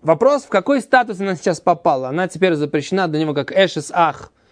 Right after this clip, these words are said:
шелой бы моком мицва, не в месте, где есть заповедь. И поэтому она, э, запрещена, и у нее есть статус «Жена брата», и за, за связь с ней есть карет. И кидушин вообще, который он там дал ей, какую-то материальную собственность, дабы ее посвятить себе, они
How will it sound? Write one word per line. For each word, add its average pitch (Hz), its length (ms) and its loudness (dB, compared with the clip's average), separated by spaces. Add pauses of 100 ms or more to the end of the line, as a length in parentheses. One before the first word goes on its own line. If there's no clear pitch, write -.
(100)
шелой 180 380 4
бы 160 120 0
моком 156 320 -4
мицва, 165 320 -2
не 170 200 0
в 156 60 -4
месте, 165 340 -2
где 139 160 0
есть 139 120 -2
заповедь. 139 440 -2 (300)
И 156 100 0
поэтому 156 540 2
она, 139 380 0 (360)
э, 135 220 0
запрещена, 143 600 -2
и 143 380 -2
у 151 100 -2
нее 147 180 2
есть 156 120 0
статус 175 400 -2
«Жена 170 400 4
брата», 151 640 0 (320)
и 160 100 -2
за, 147 220 2 (100)
за 160 340 -2
связь 170 480 0
с - 40 -10
ней 156 240 0
есть 143 280 -4
карет. 143 500 2 (180)
И 180 140 -4
кидушин 185 640 -2
вообще, 151 380 -2
который 143 360 0
он 131 60 -4
там 127 160 -6
дал 143 180 2
ей, 131 240 -6 (260)
какую-то 139 300 0
материальную 147 540 0
собственность, 135 360 -2
дабы 143 220 2
ее 139 140 0
посвятить 139 420 -4
себе, 139 260 0
они 131 280 -4